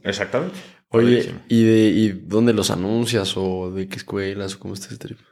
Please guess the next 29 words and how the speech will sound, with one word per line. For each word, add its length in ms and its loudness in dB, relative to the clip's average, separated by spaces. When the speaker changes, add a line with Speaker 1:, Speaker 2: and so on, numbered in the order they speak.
Speaker 1:
Las 340 2
escuelas, 380 4
la 100 6
verdad 200 6
es 80 2
que 100 -4
me 100 0
voy 140 4
acercando, 840 0
este, 500 -4
a, 300 0
a 60 2
diferentes 560 -2
escuelas. 760 0
Voy 280 -4
yendo 320 0
a, 180 0
a 200 -8
visitar 380 -4
a 40 0
los 160 -8
directores, 580 0
a 60 -4
los 160 -8
dueños, 640 0
les 220 -8
platico 400 -6
el 80 -4
proyecto 800 0